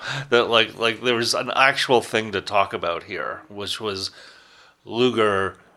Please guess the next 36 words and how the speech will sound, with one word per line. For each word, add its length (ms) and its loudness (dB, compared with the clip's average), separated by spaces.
has 240 -6
gone 220 -2
downhill, 520 -2
agree 320 -6
or 100 -2
disagree, 580 -8
you 80 -16
know, 220 -6
and, 200 -2
and, 360 -8
and 260 -2
that, 180 0
and 240 0
that 280 0
proceeded 440 0
along 240 2
those 200 -4
lines 200 0
where 140 2
a 80 2
lo-, 180 -6
a 80 -16
lot 100 -4
of 60 -4
times 240 -6
I'm 180 -6
writing 260 2
about 300 -2
places 380 -4
that 180 -8
my 100 -8
readers 380 2
haven't 340 -4
been 220 -4
to 220 -6
yet 520 -4